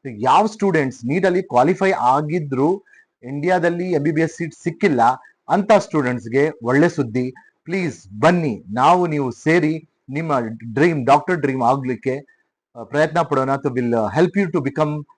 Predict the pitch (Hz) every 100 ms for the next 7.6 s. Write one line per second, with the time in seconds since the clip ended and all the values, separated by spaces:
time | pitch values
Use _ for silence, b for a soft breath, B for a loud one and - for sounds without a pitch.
0 | _ _ 104 - 190 202 180 151 135 147
1 | 147 147 127 151 147 127 123 - 113 98
2 | _ _ _ b b _ 143 135 131 131
3 | - _ 123 131 127 143 180 185 151 139
4 | 143 - 117 151 151 147 151 180 180 147
5 | 156 147 135 127 147 160 - 135 131 120
6 | 123 120 - - 131 131 117 120 120 120
7 | - 123 - 147 143 170